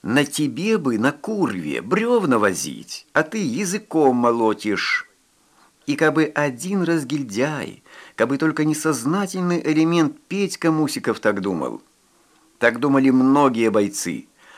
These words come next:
Однако большинство и думать-то себе не разрешало, полагая, что так оно и должно быть.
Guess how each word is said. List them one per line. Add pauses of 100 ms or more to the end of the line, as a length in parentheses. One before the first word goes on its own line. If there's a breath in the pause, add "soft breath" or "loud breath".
(160 loud breath)
Однако
большинство
и
думать-то
себе
не
разрешало, (420 soft breath)
полагая,
что (200)
так
оно
и
должно
быть.